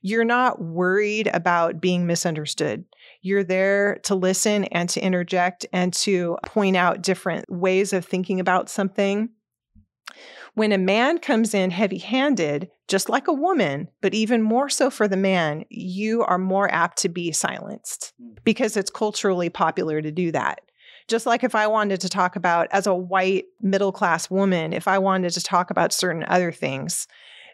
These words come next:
Speaker 1: then I'm not gonna have as much of a voice, just the way that the culture is right now. But if I conduct myself really well, I might have a greater chance of being heard. Kat and Manny, men influencing other men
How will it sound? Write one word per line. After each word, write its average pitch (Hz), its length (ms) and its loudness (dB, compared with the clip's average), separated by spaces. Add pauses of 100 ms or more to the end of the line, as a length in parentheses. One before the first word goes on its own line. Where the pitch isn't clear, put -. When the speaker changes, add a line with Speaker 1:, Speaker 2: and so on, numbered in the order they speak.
Speaker 1:
then 196 260 0
I'm 208 180 0
not 190 180 0
gonna 185 140 -2
have 180 160 0
as 170 160 -4
much 170 240 -2
of 156 120 -6
a 151 80 -6
voice, 165 360 -2
just - 240 -4
the 180 80 -4
way 170 160 2
that 160 140 -4
the - 80 -4
culture - 400 -6
is 165 200 -4
right - 200 -4
now. 156 320 0
But 220 100 2
if 220 140 -2
I 214 100 2
conduct 214 460 0
myself 175 680 0 (280)
really 196 720 0 (260)
well, 165 800 0
I 202 160 4
might 175 420 2 (340)
have 185 160 2
a 170 40 -6
greater 170 240 0
chance 170 280 -2
of 175 80 -4
being 151 160 -4
heard. 165 500 0 (200)
Kat 214 360 0 (140)
and 190 160 2
Manny, 180 480 0 (160)
men 196 560 2
influencing 190 920 0
other 170 280 2
men 165 600 -6